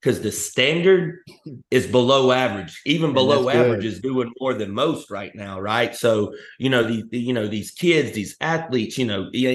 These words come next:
Speaker 1: and you see it in leadership, man, even with us as adults, you know, in work, like, people are just so lazy, uh, a-, and just content with getting by 'cause I ain't doing as worse as the next guy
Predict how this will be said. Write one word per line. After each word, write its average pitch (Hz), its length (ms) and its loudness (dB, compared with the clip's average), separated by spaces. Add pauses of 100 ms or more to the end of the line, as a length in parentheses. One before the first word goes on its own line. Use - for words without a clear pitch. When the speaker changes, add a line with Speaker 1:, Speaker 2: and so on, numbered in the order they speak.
(120)
Speaker 1:
and 160 140 0
you 226 80 -2
see 247 220 -4
it 214 100 -4
in 202 100 -2
leadership, 226 540 -4
man, 147 200 0
even 196 220 -2
with 190 180 -4
us 196 220 -4
as 165 140 -6
adults, 151 520 -2
you 143 120 -6
know, 156 180 -2
in 120 160 -6
work, - 380 -4
like, 107 240 -6 (400)
people 208 280 2
are 151 120 4
just 147 320 0
so 151 520 2 (220)
lazy, 127 1000 -2
uh, 113 480 0
a-, 117 320 -2
and 120 120 -4
just 143 260 0 (260)
content 170 440 -2
with - 180 0
getting 160 300 0
by 175 300 -4
'cause 120 340 -4 (340)
I 208 80 -2
ain't 175 240 -2
doing 156 240 0
as 113 160 -4
worse 143 300 -2
as 113 180 -10
the 98 120 -10
next 131 380 -4
guy 113 400 -4